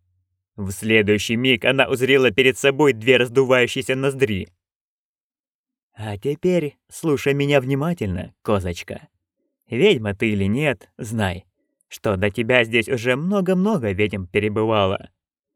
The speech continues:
Но если будешь с нами ласково и приветливо, считай, у тебя есть надежда отсюда выбраться». Где-то поблизости вдруг раздался короткий и пронзительный вопль. «Слыхала?»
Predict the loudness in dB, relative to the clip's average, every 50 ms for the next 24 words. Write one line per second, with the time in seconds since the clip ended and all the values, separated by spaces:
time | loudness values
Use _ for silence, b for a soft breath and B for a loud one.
0 | _ _ _ _ _ -6 -4 -2 -2 0 2 2 2 2 2 -2 -2 0 2 0
1 | 0 2 0 -2 -2 -2 -2 0 0 0 0 0 2 2 0 0 -2 -4 -4 -2
2 | -2 -2 -4 -4 -4 -4 -4 -2 -2 -2 -2 0 0 0 2 2 0 0 -2 _
3 | _ _ _ _ _ _ _ -20 -12 -6 -6 -6 -2 0 2 2 2 2 0 -2
4 | -4 -6 -4 -2 0 0 2 2 2 2 0 -2 -2 -2 -4 0 2 2 2 2
5 | 0 -2 -4 -4 -6 -12 _ _ _ -8 -6 -6 -4 -6 -4 -2 -2 0 0 0
6 | 0 0 -2 -6 -8 -10 -12 -16 -16 -16 -20 _ _ _ _ _ _ _ _ _
7 | _ _ _ _ _ _ _ _ _ _ _ _ _ _ _ _ _ _ _ _
8 | _ _ _ _ _ _ _ _ _ _ _ _ _ _ -10 -8 -4 2 2 2
9 | 4 4 2 2 4 2 2 2 4 4 4 4 4 2 0 0 0 2 2 2
10 | 2 -2 -8 -14 0 2 4 4 4 4 4 0 0 2 2 2 2 2 -2 -4
11 | 2 2 4 4 4 2 0 -2 -6 -6 -4 -4 -4 -2 -2 -4 -4 -4 -6 -6
12 | -4 -4 -2 0 -2 2 2 2 2 2 -2 -8 -8 -10 _ _ _ _ _ _
13 | _ _ _ _ _ _ _ _ _ _ _ _ _ _ _ _ _ -16 -8 -4
14 | -4 -4 -4 -4 -6 -6 -4 -4 -4 -6 -6 -10 -14